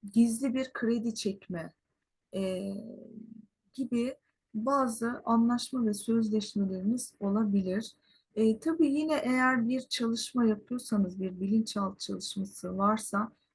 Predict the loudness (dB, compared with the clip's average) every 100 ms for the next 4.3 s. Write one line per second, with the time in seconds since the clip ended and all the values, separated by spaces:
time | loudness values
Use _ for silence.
0 | _ -2 0 0 -2 -2 -6 0 4 6
1 | 6 4 2 0 0 0 2 2 2 2
2 | 0 0 0 -2 -4 2 2 4 2 -2
3 | _ _ _ -4 -4 0 0 2 0 2
4 | 4 2